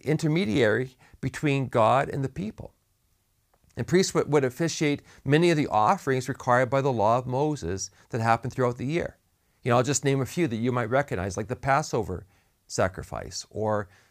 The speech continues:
the sin offering, or the guilt offering, or burnt offering, or peace offering.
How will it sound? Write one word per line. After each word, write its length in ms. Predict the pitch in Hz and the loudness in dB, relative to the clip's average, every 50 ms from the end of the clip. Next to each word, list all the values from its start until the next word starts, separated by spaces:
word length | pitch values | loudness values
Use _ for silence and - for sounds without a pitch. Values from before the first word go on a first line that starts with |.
| _ _ _ _ - | _ _ _ _ -10
the 80 | 113 | -6
sin 320 | 98 - - - 170 165 135 | -2 0 2 2 4 4 4
offering, 500 | 101 98 104 104 - - 110 104 101 101 | 4 4 4 2 -2 -4 -4 -2 -2 -2
or 80 | 104 | -2
the 80 | 101 107 | -2 -2
guilt 340 | 90 90 135 143 117 - - | -2 0 2 2 2 2 0
offering, 460 | 107 92 92 92 92 - 107 104 92 | 0 0 0 0 -2 -6 -8 -6 -6
or 60 | 92 | -6
burnt 340 | 92 - 131 135 139 139 131 | -4 0 0 0 0 0 0
offering, 380 | 107 90 90 92 92 110 104 98 | 0 0 -2 -2 -4 -6 -8 -8
or 60 | 92 | -8
peace 340 | 95 - 156 147 139 - - | -8 -6 -4 -4 -4 -2 -2
offering. 500 | 104 65 69 - - - 73 - - | -2 -4 -4 -6 -10 -10 -10 -10 -12